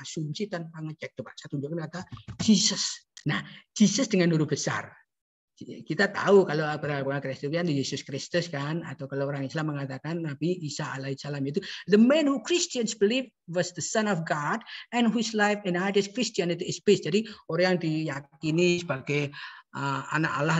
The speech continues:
atau putra Allah itu dan hidup dan ide-idenya itu menjadi basis dari agama Kristen itu Yesus atau Tuhan Yesus, Jesus. Tapi ada Jesus yang namanya kata seru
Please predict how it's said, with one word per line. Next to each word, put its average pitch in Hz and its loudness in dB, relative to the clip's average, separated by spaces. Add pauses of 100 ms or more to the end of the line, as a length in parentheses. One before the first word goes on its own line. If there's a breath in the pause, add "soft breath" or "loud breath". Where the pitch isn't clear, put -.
atau 143 -4
putra 139 -6
Allah 160 -2
itu 196 8
dan 151 0
hidup 151 2
dan 156 0
ide-idenya 151 -2
itu 202 0
menjadi 151 0
basis 131 -10
dari 139 -10
agama 131 -10
Kristen 123 -18
itu - 2 (240 loud breath)
Yesus 131 -4
atau - -12
Tuhan 123 -8
Yesus, - -12
Jesus. 160 -6 (1040 loud breath)
Tapi - -2
ada 269 0
Jesus 202 2
yang 214 2
namanya 208 2
kata 202 -2
seru 202 -2